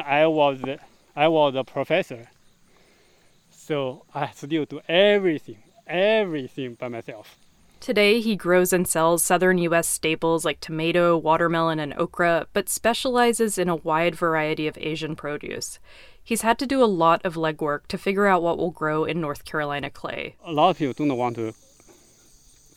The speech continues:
Speaker 1: grow their vegetables, that's too much work. Another problem, they don't have a good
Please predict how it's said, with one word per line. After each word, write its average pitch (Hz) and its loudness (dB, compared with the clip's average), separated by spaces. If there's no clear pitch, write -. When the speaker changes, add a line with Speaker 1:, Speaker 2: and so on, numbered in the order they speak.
Speaker 1:
grow 131 2
their 117 -2
vegetables, 117 -6
that's 117 -16
too - -6
much 127 -2
work. - -16
Another 165 4
problem, 135 0
they 127 0
don't 151 0
have 135 -4
a 120 -6
good 156 0